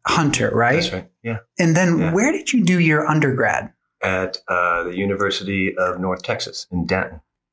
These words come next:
Speaker 1: Oh, okay. It was Texas.
Speaker 2: Yeah.
Speaker 1: Okay.
Speaker 2: Yeah.
Speaker 1: For some reason, I thought it was,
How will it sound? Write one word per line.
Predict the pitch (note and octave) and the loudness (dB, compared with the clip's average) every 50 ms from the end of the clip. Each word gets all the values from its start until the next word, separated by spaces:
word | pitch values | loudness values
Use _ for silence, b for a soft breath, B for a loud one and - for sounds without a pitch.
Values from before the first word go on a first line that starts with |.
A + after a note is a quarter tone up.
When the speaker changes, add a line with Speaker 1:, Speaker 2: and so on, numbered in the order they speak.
| _ - | _ -2
Speaker 1:
Oh, | - F3+ F3 F3 F#3 F#3 F#3+ | 0 2 2 2 2 2 0
okay. | F#3+ - D3 B2 | 0 0 0 -2
It | B2+ B2 | 0 0
was | D3+ F3 F3+ F3+ | 0 0 0 0
Texas. | F3+ - - A#2+ A#2+ A#2+ - - - - - G#2 | 0 -2 -2 -2 -2 -2 -4 -4 -4 -4 -2 -2
Speaker 2:
Yeah. | G2+ F#2+ F2+ F2 - - _ - | 0 0 0 -2 -6 -6 _ -2
Speaker 1:
Okay. | D#3 D3+ - C3+ | 0 0 0 0
Speaker 2:
Yeah. | - F#2+ | 0 0
Speaker 1:
For | F#2+ D#3 | 2 0
some | D3 - A3+ B3 D#4 | 2 2 2 2 2
reason, | F4 D#4+ B3+ F#3+ E3+ | 2 2 2 4 4
I | E3 D3+ | 2 2
thought | D3 - - D3 C#3 C#3 | 0 0 0 0 0 0
it | C#3 C#3 D3 | 0 0 0
was, | C#3 C3 B2+ B2 B2 A#2+ A#2 A#2 A#2 - - | 0 2 2 2 0 0 0 0 -2 -2 -4